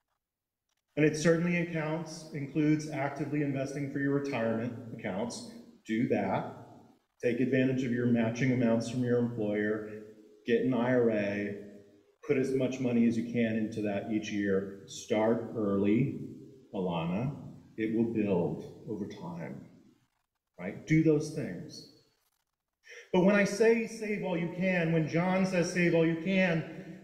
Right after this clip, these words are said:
that's not really what it's about. It's not just about hoarding up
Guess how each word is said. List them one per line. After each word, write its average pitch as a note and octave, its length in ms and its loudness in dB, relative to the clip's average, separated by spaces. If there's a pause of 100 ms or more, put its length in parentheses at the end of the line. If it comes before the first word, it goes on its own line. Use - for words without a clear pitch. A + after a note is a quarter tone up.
(760)
that's G3 440 2
not F3 400 2
really D#3 260 4
what C#3+ 140 -2
it's - 160 -8
about. A2+ 380 -10 (1300)
It's - 140 -8
not F3 240 4
just D#3+ 180 -2
about C#3+ 500 2
hoarding D3 420 4
up - 140 -6